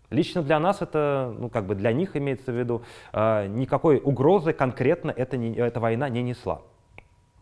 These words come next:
Но есть, разумеется, и группа стран, для которых, э, память о войне — это память, э, э, травматическая. Э, не зря один из исследователей, э,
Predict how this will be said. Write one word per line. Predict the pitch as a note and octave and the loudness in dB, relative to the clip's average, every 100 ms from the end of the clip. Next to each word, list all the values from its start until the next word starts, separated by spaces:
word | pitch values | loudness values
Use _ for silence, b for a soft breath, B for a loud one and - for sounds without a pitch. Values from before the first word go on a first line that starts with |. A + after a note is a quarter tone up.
| - b b b b b b b b b b b - - - | -20 b b b b b b b b b b b -20 -12 -4
Но | G2+ F3 B3 | 6 10 10
есть, | D#3+ A3+ - | 10 6 6
разумеется, | G#3 F#3 F#3+ G#3 - F#3+ E3+ | 4 6 4 4 4 6 6
и | E3+ | 6
группа | D#3 E3 C#3 E3 | 4 4 2 0
стран, | - D#3 G#3+ F#3+ | 2 4 4 4
для | E3 | 4
которых, | D#3+ D#3 D#3+ C#3+ D3+ | 4 4 4 4 6
э, | C#3+ C3+ - | 6 8 8
память | E3+ D3+ B2+ | 6 6 0
о | - B2+ | 0 2
войне — | C3+ C#3+ D3 F#3 G#3+ G#3 B B | 2 2 2 2 0 -2 B B
это | F#3+ F#3 | 4 4
память, | F3+ E3 F3 E3+ - D3 | 4 4 4 0 -2 2
э, | |
э, | C#3 B2+ F#2+ A2 B2 A#2 A2 B2 | 4 4 2 0 2 2 2 0
травматическая. | C#3+ D3 D3 B2 - - - - - - b b b b | 2 0 -2 -6 -10 -14 -14 -16 -20 -20 b b b b
Э, | - G#2 G2+ - | 0 4 4 2
не | C3 | 0
зря | C#3 G3+ G3+ | 4 8 8
один | D3 C#3 D#3+ | 6 4 2
из | - B2+ | 2 0
исследователей, | D#3 - F3 F#3 C#3+ C3+ - B2 A#2+ G2 - | 0 0 2 4 4 0 0 0 0 0 -4
э, | G#2+ G#2+ G#2 G2 F2 | 0 2 4 2 0